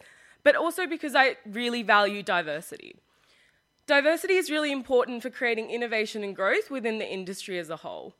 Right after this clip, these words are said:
Now, since being at university, I've realised that diversity,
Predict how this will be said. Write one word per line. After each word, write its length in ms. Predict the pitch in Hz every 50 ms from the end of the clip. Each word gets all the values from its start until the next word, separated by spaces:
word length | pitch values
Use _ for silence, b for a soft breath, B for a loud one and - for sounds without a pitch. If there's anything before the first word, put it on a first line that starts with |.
| b b b b b b b b b b _ _ _ _ -
Now, 160 | 254 269 269
since 300 | 277 277 - 370 359 359
being 180 | - 381 381 370
at 100 | 349 302
university, 600 | 311 311 302 254 285 277 285 277 - - 294 285
I've 160 | 269 240 214
realised 420 | 262 262 269 277 285 294 269 269 -
that 340 | 254 247 220 - - -
diversity, 600 | - 277 240 247 247 262 285 277 - 320 311 277